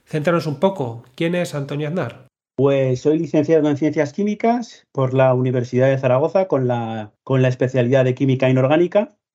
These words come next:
Speaker 2: y, y cuando yo termino la carrera, el trabajar de químico era, mm, francamente complicado en, en, en estos años en Zaragoza y Aragón y, eh,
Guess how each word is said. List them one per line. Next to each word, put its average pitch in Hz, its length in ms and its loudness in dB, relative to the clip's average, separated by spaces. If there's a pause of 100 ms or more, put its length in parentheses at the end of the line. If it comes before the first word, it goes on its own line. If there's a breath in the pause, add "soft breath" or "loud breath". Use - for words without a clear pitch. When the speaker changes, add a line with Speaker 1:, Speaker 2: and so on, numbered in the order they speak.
Speaker 2:
y, 127 840 0 (280)
y 123 160 -4
cuando 117 720 2
yo 127 220 4
termino 131 340 2
la 131 120 2
carrera, 156 680 2
el 120 200 -8
trabajar 104 420 -6
de 117 100 -8
químico 123 380 -2
era, 120 540 0
mm, 104 340 -6
francamente 120 540 0
complicado 123 580 2
en, 123 460 0 (140)
en, 123 520 2
en 127 120 0
estos 131 240 -2
años 135 320 2
en 120 260 2
Zaragoza 127 540 2
y 131 80 2
Aragón 160 420 2 (140)
y, 147 800 2
eh, 127 240 -8